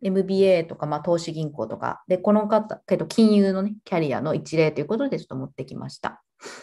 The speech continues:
え、ケーピーエムジーからゴールドマンサックス、その後レノバシーエフオーの森さんがリクルートホールディングスのファイナンス担当役員に、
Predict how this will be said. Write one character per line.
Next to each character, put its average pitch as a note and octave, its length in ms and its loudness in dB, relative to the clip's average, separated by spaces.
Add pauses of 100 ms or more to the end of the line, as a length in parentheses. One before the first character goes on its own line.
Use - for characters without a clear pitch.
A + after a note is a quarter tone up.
(540)
え、 D#3+ 100 -2
ケ B3+ 200 6
ー B3+ 80 2
ピ B3+ 140 6
ー B3+ 40 8
エ A#3+ 60 8
ム A#3 140 6
ジ A3 140 2
ー A3 80 2
か F3+ 100 2
ら G#3+ 120 4
ゴ F3+ 160 4
ー - 20 6
ル F3+ 60 2
ド F3 100 -2
マ E3 180 0
ン E3 60 -6
サ E3 120 -8
ッ - 40 -8
ク - 180 -20
ス、 - 120 -18
そ F3+ 100 -4
の E3+ 80 0
後 F#3 180 4
レ G#3+ 120 6
ノ F#3+ 100 6
バ C#3+ 120 0
シ D#3+ 180 -2
ー D#3+ 40 4
エ - 20 2
フ E3 160 -4
オ - 20 0
ー D#3+ 40 -2
の D3 80 -4
森 D3+ 220 -4
さ D#3 160 -4
ん E3+ 60 -6
が A3 120 6
リ F3 140 2
ク F#3+ 100 4
ル F3 120 2
ー - 20 -6
ト E3+ 100 0
ホ F3 140 4
ー E3 60 4
ル D3 60 -2
デ D3 100 -8
ィ C#3 40 -8
ン C3+ 60 -10
グ - 60 -16
ス - 140 -4
の D3 140 4
フ - 80 -14
ァ F3+ 140 0
イ E3+ 40 -2
ナ D#3+ 140 0
ン D#3+ 60 -2
ス D#3 300 -4
担 D#3 280 -4
当 D3 140 0
役 C#3 300 -2
員 D3 140 -6
に、 G#3+ 200 0